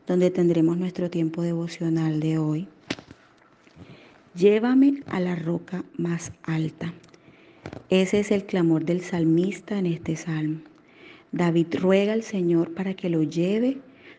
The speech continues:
a un lugar seguro, porque está huyendo de sus enemigos, porque se encuentra en un momento de angustia y de desesperación y quiere salvar su vida. Entonces, lo que más anhelaba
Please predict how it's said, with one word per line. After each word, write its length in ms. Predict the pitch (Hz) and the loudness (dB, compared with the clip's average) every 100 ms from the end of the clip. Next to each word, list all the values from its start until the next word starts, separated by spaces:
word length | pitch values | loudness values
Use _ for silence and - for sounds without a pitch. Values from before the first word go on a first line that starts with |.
| - | -8
a 80 | 180 | 0
un 180 | 170 170 | 4 4
lugar 360 | 170 175 170 | 2 0 -4
seguro, 480 | - 170 160 156 156 - _ _ _ - - - _ | -4 -4 -2 -2 -4 -12 _ _ _ -20 -20 -20 _
porque 180 | 180 185 | -2 0
está 240 | 175 175 | -2 2
huyendo 380 | 165 165 170 170 | 4 6 4 4
de 100 | 180 | 2
sus 240 | 180 185 175 | -2 -4 0
enemigos, 720 | 170 160 160 156 165 - - _ - - _ | 2 4 4 2 -2 -12 -20 _ -20 -20 _
porque 220 | - 180 185 | -6 -2 0
se 120 | 180 | 2
encuentra 380 | 175 175 170 180 | 4 4 4 4
en 80 | 185 | 2
un 120 | 185 | 2
momento 440 | 190 190 180 185 | 0 0 -2 -4
de 120 | 190 | -2
angustia 680 | 180 165 160 175 190 - 220 - | 0 0 2 0 -4 -6 -8 -4
y 140 | 196 | -4
de 80 | 175 | -2
desesperación 1000 | 170 165 - - 170 160 160 - 170 185 - - - - | -2 -4 -10 -8 -6 -4 -6 -4 -2 -4 -6 -18 -20 -10
y 120 | - 170 | -6 -6
quiere 440 | - 180 180 190 | 0 2 4 2
salvar 440 | - 190 170 165 | 0 -4 -2 -4
su 200 | 165 165 | -4 -4
vida. 300 | 165 160 - - - _ _ _ _ _ - - _ | -2 -2 -4 -10 -18 _ _ _ _ _ -20 -20 _
Entonces, 640 | 190 190 202 196 233 - - | 0 2 0 2 -2 -2 -6
lo 140 | - 196 | -6 0
que 120 | 190 | 0
más 380 | 180 185 233 262 | 2 2 2 4
anhelaba 580 | 262 240 196 175 170 | 4 4 0 0 -4